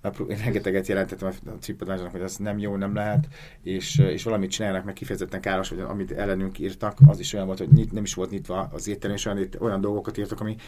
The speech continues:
nem is lehetett, mert nem, vagy nem volt nyitva, vagy nem volt olyan étterünk. És, ö, utána mentem, semmi válasz semmire,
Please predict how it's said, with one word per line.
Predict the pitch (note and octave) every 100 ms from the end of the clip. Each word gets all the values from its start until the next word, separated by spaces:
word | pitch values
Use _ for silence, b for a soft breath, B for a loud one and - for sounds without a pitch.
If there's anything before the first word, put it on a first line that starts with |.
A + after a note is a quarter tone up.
| B B
nem | G#2
is | -
lehetett, | G#2 F2+ F#2+ G2
mert | F#2+
nem, | F#2+ C2
vagy | A2 B2+
nem | B2+
volt | A#2+ A#2
nyitva, | A#2 A#2
vagy | F#2
nem | G2 G#2
volt | G#2 G2
olyan | G2
étterünk. | G2+ - A2 A2 B B B B -
És, | G2 F#2+ -
ö, | G#2+
utána | A#2+ B2+ A2+
mentem, | A2+ A2 - G#2
semmi | - G2
válasz | F2 F#2+ G#2 -
semmire, | G#2+ A2 C3 C3